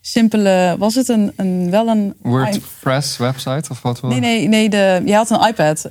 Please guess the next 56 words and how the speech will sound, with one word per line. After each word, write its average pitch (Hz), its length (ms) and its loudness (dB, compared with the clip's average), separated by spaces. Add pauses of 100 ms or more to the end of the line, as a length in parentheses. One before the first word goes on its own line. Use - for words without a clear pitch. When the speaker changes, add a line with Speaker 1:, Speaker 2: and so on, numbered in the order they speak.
(180)
Speaker 1:
We, 226 220 2
we 226 80 2
hadden, 247 280 2
we 233 80 0
waren 254 260 4
niet 294 120 6
echt - 260 -4
voorbereid 180 560 2
op 175 200 -2
het 170 120 0
neerzetten 190 500 2
van 160 180 0
een 156 80 2
bedrijf. 151 420 0
Dus 170 160 -2
jij 175 160 4
had 175 140 2
een 170 200 0
iPadje 185 340 -2
bij 175 240 2
en 165 60 2
ik 175 120 -2
had - 140 -4
een 170 80 2
kleine 170 400 -2
laptopje 180 420 -2
bij. 160 260 -2
En 156 80 -2
het 160 80 -10 (260)
is - 80 -14
heel 220 120 2
spannend 175 400 0
natuurlijk, 170 360 -2
zeker 175 280 0
als 175 140 0
je 185 60 -2
in 170 60 -2
Zuid-Amerika 170 640 0
reist, 160 360 0
dan 165 200 -2
kun 165 220 0
je 165 220 -2
bij 160 140 -2
wijze 160 240 2
van 160 60 -2
spreken 160 380 -4
ieder 170 160 2
moment 165 240 0
bestolen 196 440 0
worden. 175 280 0 (340)
Dus 185 200 0
we 196 140 2
waren 254 260 2
heel 277 140 4
voorzichtig 220 540 2
daarin, 170 440 0